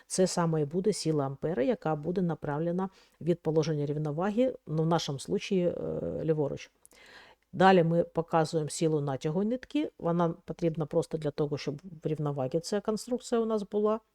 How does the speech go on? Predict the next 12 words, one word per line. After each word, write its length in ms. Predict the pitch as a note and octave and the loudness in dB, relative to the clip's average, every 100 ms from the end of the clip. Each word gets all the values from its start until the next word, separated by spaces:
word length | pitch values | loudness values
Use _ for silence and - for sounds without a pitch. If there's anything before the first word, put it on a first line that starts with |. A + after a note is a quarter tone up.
| _ _ _ _ _ _ _ | _ _ _ _ _ _ _
Це 200 | - E3+ | -6 0
у 80 | D3+ | 0
нас 220 | C#3+ C#3 | 0 -6
Т. 300 | - D#3+ G#3 C#4 _ _ _ _ _ _ _ _ _ _ _ - | 0 2 2 0 _ _ _ _ _ _ _ _ _ _ _ -2
І, 280 | G3+ A#3+ B3+ | 4 6 6
е, 340 | F#3+ F3+ E3 D#3 | 4 2 2 0
далі 300 | F3 A#3 G#3 | 0 2 2
ми 120 | F3 | 2
можемо 380 | E3 D#3+ D#3 D#3 D3 - | 0 0 -2 -2 -6 -10
нарисувати 840 | D3 D3 D#3 - D#3 D3+ C#3 D3+ | -8 -4 -4 -4 -4 -4 -4 -6
ось 160 | C#3+ | -6
такий 460 | - D3+ - C#3 | -6 -8 -6 -6